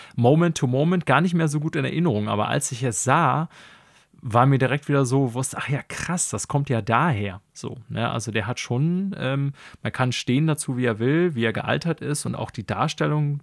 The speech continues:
des, äh, Romans und so weiter, ne? Das wollen wir jetzt alles nicht wiederholen, äh, aber ich finde, ähm, ein sehr besonderer und auch guter Film mit,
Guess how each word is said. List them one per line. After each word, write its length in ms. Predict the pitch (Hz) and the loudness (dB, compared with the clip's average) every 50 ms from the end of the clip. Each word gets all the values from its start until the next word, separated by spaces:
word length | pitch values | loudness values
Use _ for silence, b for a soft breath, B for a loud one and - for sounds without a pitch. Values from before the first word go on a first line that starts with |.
| - - | -8 -6
des, 440 | - 127 135 - - - - - - | -6 -4 -4 -4 -6 -8 -8 -8 -8
äh, 120 | - 127 120 | -6 -4 -4
Romans 880 | 127 127 - - - 120 120 117 113 117 123 135 143 143 135 - - | -2 -4 -4 -6 -4 -2 0 2 4 4 4 4 2 0 -2 -4 -6
und 120 | 123 127 | -8 -8
so 160 | - - 120 | -8 -6 -4
weiter, 440 | 117 120 127 127 - 127 127 127 127 | -2 -2 -2 -2 -2 -2 -2 -2 -4
ne? 220 | 117 104 104 107 110 | -4 -4 -6 -6 -6
Das 240 | 113 113 - - | -8 -10 -10 -8
wollen 120 | 117 107 104 | -6 -4 -4
wir 60 | 107 | -4
jetzt 160 | 110 110 - | -4 -4 -6
alles 240 | - 107 110 - - | -6 -8 -8 -8 -8
nicht 140 | 117 - - | -8 -6 -6
wiederholen, 500 | 113 107 98 104 117 127 131 131 139 139 B B B B B B B B B B B B | -6 -4 -4 -2 -2 0 0 0 -2 -4 B B B B B B B B B B B B
äh, 160 | 110 110 113 | 0 0 0
aber 280 | - - - 113 117 - | 0 0 0 0 0 0
ich 120 | 127 - | -2 -6
finde, 600 | - - 147 139 135 135 131 131 131 127 127 131 123 117 | -6 -4 -2 0 0 0 0 0 0 -2 -2 -4 -6 -6
ähm, 460 | 117 117 117 117 117 117 113 113 - - - | -6 -4 -4 -4 -4 -4 -6 -8 -10 -8 -4
ein 160 | - 117 110 | -2 -2 0
sehr 160 | 101 117 117 | 0 0 0
besonderer 600 | 107 - 120 104 101 113 110 135 139 135 117 123 120 | 0 0 -2 0 2 2 2 2 2 0 0 -2 -4
und 140 | 113 101 | -4 -4
auch 160 | 92 - - - | -8 -10 -10 -8
guter 260 | - 127 - 117 104 | -6 -4 -4 -4 -4
Film 320 | - - - 113 113 117 113 | -4 -6 -6 -6 -4 -4 -6
mit, 340 | 113 107 - - - - | -8 -10 -12 -14 -18 -18